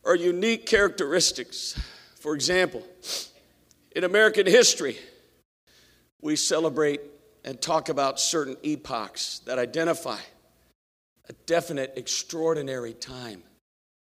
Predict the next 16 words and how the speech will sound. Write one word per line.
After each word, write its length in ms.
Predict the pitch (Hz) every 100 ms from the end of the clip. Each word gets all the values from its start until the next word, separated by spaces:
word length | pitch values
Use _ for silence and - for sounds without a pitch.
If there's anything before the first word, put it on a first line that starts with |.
| _ _ _ _
in 140 | - 120
our 100 | 110
history. 540 | - 165 - 117 95
And, 160 | 104 92 _ _ _ _
and 140 | 131
when 100 | 131
you 100 | 135
say 360 | 139 - 220 202
these 400 | 147 127 - - - _ _ _ _ _ _
phrases, 580 | - 190 180 160 120 -
we, 180 | 139 147
we, 260 | 131 135 131 - _ -
we 180 | 135 -
have 220 | - 170 156
an 80 | -
imagery 580 | 190 185 151 - -